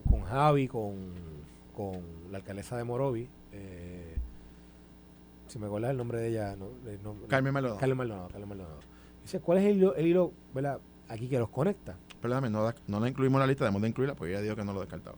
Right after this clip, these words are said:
Speaker 1: No, no, no, no, ella dijo que no iba a correr. No, ella
Speaker 2: ¿A la gobernación?
Speaker 1: ella dijo que no
Speaker 2: Después.
Speaker 1: iba a correr. Ella dijo ya que no iba a correr.
Speaker 2: Ok.
Speaker 1: Lo dijo después de que perdió la, el,
Speaker 2: Ok.
Speaker 1: el, la, la última elección. Lo, yo, yo te, yo le pregunto, ¿cuál es el hilo que los conecta? Apar-, aparte de la insignia y el color.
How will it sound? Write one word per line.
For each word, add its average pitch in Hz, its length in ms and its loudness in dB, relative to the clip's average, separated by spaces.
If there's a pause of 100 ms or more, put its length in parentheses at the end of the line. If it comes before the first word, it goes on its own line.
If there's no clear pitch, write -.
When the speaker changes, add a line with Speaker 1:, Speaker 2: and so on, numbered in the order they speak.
Speaker 1:
No, 180 60 2
no, 196 100 2
no, 151 160 6
no, 151 160 6
ella 117 80 6
dijo 127 160 6
que 151 80 2
no 127 80 0
iba 127 80 4
a 113 40 4
correr. 98 300 -2
No, 107 160 0
ella 113 180 2
Speaker 2:
¿A 123 60 6
la 139 80 6
gobernación? 131 400 2
Speaker 1:
ella 123 300 2
dijo 147 120 10
que 123 100 6
no - 0 -
Speaker 2:
Después. - 20 2
Speaker 1:
iba 120 80 4
a - 20 2
correr. 101 260 0
Ella 113 140 -2
dijo 135 140 6
ya 147 180 6
que 131 100 0
no 107 60 -2
iba 101 120 0
a - 20 -4
correr. 101 240 -2
Speaker 2:
Ok. - 160 -14
Speaker 1:
Lo 107 60 -4
dijo 131 120 2
después 123 200 0
de 107 60 -4
que 104 80 -4
perdió 104 460 -2
la, 92 240 -4
el, 92 260 -8
Speaker 2:
Ok. 98 140 -10
Speaker 1:
el, 90 260 -8
la, 90 120 -6
la 92 120 -8
última 101 240 -6
elección. 92 280 -8 (1200)
Lo, 180 260 8
yo, 151 240 6
yo 147 200 6
te, 160 280 8 (200)
yo 135 140 4
le 139 80 6
pregunto, 151 340 2 (140)
¿cuál 131 160 4
es 151 80 6
el 160 120 4
hilo 160 180 8
que 170 80 2
los 165 100 2
conecta? 160 400 0 (1000)
Apar-, 120 280 -4 (140)
aparte 113 320 0
de 147 80 6
la 139 60 4
insignia 151 440 0
y 127 60 0
el 110 100 -6
color. 117 300 -4